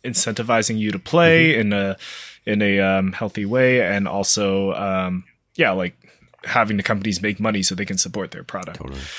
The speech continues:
Speaker 1: Um, I think that I've experienced two, uh, Battle Pass experiences, I guess. <laughs> Uh, one is Apex. Apex, I forget what season, but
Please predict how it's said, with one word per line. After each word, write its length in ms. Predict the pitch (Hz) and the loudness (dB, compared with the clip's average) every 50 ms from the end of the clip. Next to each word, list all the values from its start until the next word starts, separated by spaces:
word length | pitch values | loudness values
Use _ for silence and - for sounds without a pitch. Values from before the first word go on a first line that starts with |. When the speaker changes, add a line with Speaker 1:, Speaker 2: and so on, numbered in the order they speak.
| - - - _ - | -16 -18 -16 _ 0
Speaker 1:
Um, 440 | 110 110 107 107 107 107 107 107 - _ _ _ _ _ _ _ _ _ _ - | 2 4 6 6 4 4 2 0 -6 _ _ _ _ _ _ _ _ _ _ 0
I 120 | 123 131 | 0 0
think 520 | 135 - - - 165 185 208 - - - _ | 0 -2 -4 -2 0 0 0 -2 -8 -2 _
that 280 | 175 165 156 - - | 2 2 2 0 0
I've 200 | 110 120 123 120 | -2 -2 0 0
experienced 540 | 139 - - - 135 127 123 120 - - - | 0 -2 -2 -2 0 -4 -4 0 -2 -2 -2
two, 600 | - - - 123 120 120 120 120 120 120 120 120 - _ _ _ _ _ _ _ _ _ _ _ _ _ _ | 0 -2 0 0 0 2 0 0 0 -2 -4 -6 -10 _ _ _ _ _ _ _ _ _ _ _ _ _ _
uh, 200 | 117 110 107 104 | 0 0 0 2
Battle 280 | 95 107 107 107 113 110 | 2 0 2 2 0 0
Pass 580 | - - 117 110 107 104 - - - - - _ _ _ _ _ _ _ _ _ _ _ _ _ | 0 0 0 0 0 2 2 0 0 -2 -4 _ _ _ _ _ _ _ _ _ _ _ _ _
experiences, 640 | - - - - 117 101 92 95 95 - 104 95 | -2 -2 -2 -2 -2 -8 -8 -6 -6 -6 -6 -6
I 100 | 98 98 | -8 -8
guess. 240 | 90 95 92 - - - | -6 -2 0 0 0 4
<laughs> 160 | - - - - 202 - _ _ - - - - - - - - | 2 0 2 2 -4 -4 _ _ -16 -12 -10 -8 -8 -8 -10 0
Uh, 240 | - 120 120 117 113 | 4 4 4 4 4
one 240 | 110 120 131 147 165 | 2 2 2 4 4
is 180 | 175 165 143 - | 4 2 0 0
Apex. 640 | - 123 131 131 - - 98 87 90 - - - - - | 0 0 0 0 0 -2 -2 -2 -2 -4 -4 -4 -4 -4
Apex, 720 | - 123 131 151 147 - 147 143 139 - - - - - - | 0 0 0 0 2 2 2 2 2 2 0 0 0 0 -2
I 80 | - | -4
forget 220 | 113 - 117 120 104 | -6 -2 -2 -2 -2
what 120 | 98 92 - | -2 -2 -2
season, 320 | - 92 85 90 87 90 | -4 -4 -6 -6 -6 -4
but 260 | 92 110 113 - - | -2 -2 -2 -2 -4